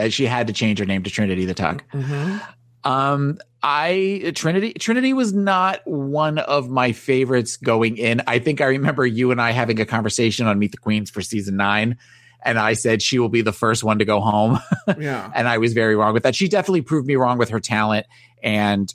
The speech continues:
Speaker 1: who she was. She definitely is. She, she makes for good television.
Speaker 2: Mm-hmm.
Speaker 1: Um, one interesting little factoid about her promo picture with this iridescent dress that's kind of frilly.
Speaker 2: Mm-hmm.
Speaker 1: Um, I know the man who made it.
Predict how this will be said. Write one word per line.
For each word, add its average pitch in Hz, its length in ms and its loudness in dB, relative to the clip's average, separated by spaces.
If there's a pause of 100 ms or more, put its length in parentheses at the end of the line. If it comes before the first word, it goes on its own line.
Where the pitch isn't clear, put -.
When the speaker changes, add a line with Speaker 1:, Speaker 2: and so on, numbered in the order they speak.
Speaker 1:
who 120 120 2
she 107 160 -2
was. 98 320 2
She 104 140 0
definitely 107 380 2
is. 98 120 2 (120)
She, 117 200 0
she 131 200 0
makes 120 240 0
for 123 100 0
good 101 240 -2
television. 107 640 2 (400)
Speaker 2:
Mm-hmm. 123 160 -10
Speaker 1:
Um, 107 480 2 (220)
one 147 320 0
interesting 151 600 0
little 131 180 2
factoid 123 460 0
about 107 260 0
her 110 120 0
promo 120 420 0
picture 131 380 0
with 117 160 0
this 104 160 -6
iridescent 104 600 -2
dress 101 240 0
that's - 160 -10
kind 98 200 -4
of 95 80 -6
frilly. 101 500 0 (100)
Speaker 2:
Mm-hmm. 135 340 -4
Speaker 1:
Um, 101 400 0 (160)
I 135 180 2
know 139 720 2
the 123 200 0 (160)
man 120 400 0
who 113 180 0
made 110 220 0
it. - 140 -10